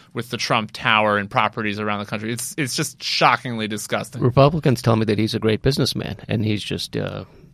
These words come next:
Speaker 2: you know, doing what a great businessman does.
Speaker 1: He doesn't seem like he knows anything. Uh, and he, w-, and this is funny.
Speaker 2: I'm just telling you
Speaker 1: Uh,
Speaker 2: what
Speaker 1: this is a,
Speaker 2: Republicans tell me,
Speaker 1: well, this is
Speaker 2: right?
Speaker 1: another
Speaker 2: Are they
Speaker 1: reason
Speaker 2: out?
Speaker 1: tax
Speaker 2: All right.
Speaker 1: reform's not gonna work. He,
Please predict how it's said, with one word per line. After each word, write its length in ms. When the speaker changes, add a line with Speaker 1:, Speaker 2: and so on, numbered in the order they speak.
Speaker 2:
you 100
know, 80
doing 240
what 140
a 40
great 280
businessman 640
does. 420
Speaker 1:
He 120
doesn't 220
seem 460
like 160
he 180
knows 420
anything. 720
Uh, 160
and 160
he, 140
w-, 220
and 80
this 140
is 160
funny. 260
Speaker 2:
I'm 140
just 240
telling 260
you 60
Speaker 1:
Uh, 40
Speaker 2:
what 20
Speaker 1:
this 100
is 100
a, 60
Speaker 2:
Republicans 380
tell 160
me, 60
Speaker 1:
well, 40
this 80
is 60
Speaker 2:
right? 60
Speaker 1:
another 160
Speaker 2:
Are 40
they 120
Speaker 1:
reason 160
Speaker 2:
out? 60
Speaker 1:
tax 140
Speaker 2:
All 60
right. 80
Speaker 1:
reform's 420
not 180
gonna 200
work. 260
He, 200